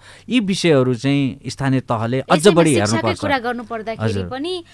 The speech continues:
Speaker 2: माध्यमिक तहसम्म जुन निशुल्क शिक्षा
Speaker 1: हो।
Speaker 2: भनिएको छ,
Speaker 1: हो।
Speaker 2: त्यसमा चाहिँ अझै पनि मानिसले निशुल्क शिक्षा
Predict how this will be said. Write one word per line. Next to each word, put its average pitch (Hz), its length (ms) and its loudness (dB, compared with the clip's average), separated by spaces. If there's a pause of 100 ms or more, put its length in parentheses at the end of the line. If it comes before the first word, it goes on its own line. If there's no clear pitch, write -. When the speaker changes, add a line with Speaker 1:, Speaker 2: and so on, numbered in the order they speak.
(220)
Speaker 2:
माध्यमिक 262 400 -8
तहसम्म 269 420 -10
जुन 240 140 -12
निशुल्क 269 380 -10
शिक्षा - 320 -10
Speaker 1:
हो। 226 200 0
Speaker 2:
भनिएको 104 300 -8
छ, 254 120 -10 (340)
Speaker 1:
हो। 101 300 -6
Speaker 2:
त्यसमा 269 320 -8
चाहिँ 277 260 -10
अझै 262 200 -6
पनि 320 220 -8
मानिसले 226 380 -8
निशुल्क 233 360 -10
शिक्षा 208 540 -14